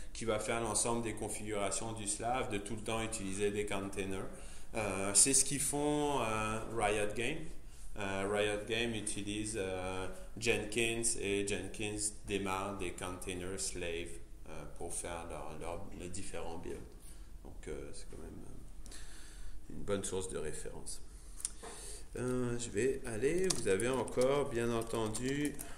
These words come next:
hmm, Git, training, Jenkins, Docker. J'ai mon, euh, Jenkins slave qui est là. Ok,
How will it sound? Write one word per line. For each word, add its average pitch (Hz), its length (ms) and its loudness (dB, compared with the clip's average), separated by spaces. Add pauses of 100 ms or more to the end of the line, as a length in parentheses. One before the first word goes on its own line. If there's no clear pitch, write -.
(400)
hmm, 135 480 -4 (260)
Git, 127 120 -4 (720)
training, 120 760 -4 (380)
Jenkins, 117 560 -4 (340)
Docker. 156 480 -2 (1120)
J'ai 123 440 4
mon, 117 340 2 (220)
euh, 107 360 -2
Jenkins 117 460 2
slave 123 540 4
qui 110 240 0
est 98 60 4
là. 120 300 0 (1500)
Ok, - 380 -6